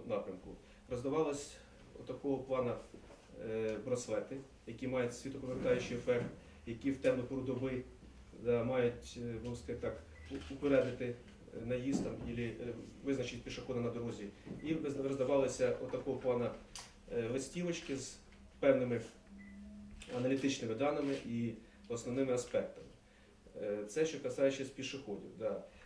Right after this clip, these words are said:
Е, серед даних кате-, категорії пішоходів, е, саме важливе те, що для нас є, і для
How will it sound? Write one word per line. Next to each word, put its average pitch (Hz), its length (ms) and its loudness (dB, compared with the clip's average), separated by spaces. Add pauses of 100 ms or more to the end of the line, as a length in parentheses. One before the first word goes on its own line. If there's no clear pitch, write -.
(200)
Е, 117 420 6 (100)
серед 151 320 2 (260)
даних 151 360 6
кате-, 139 240 2 (100)
категорії 143 420 2
пішоходів, 143 580 -2
е, 117 500 -8
саме 143 340 4
важливе 131 420 4
те, 123 160 0
що - 140 -4
для 123 120 2
нас 147 280 -2
є, 123 240 -2
і 110 40 -2
для 110 260 -2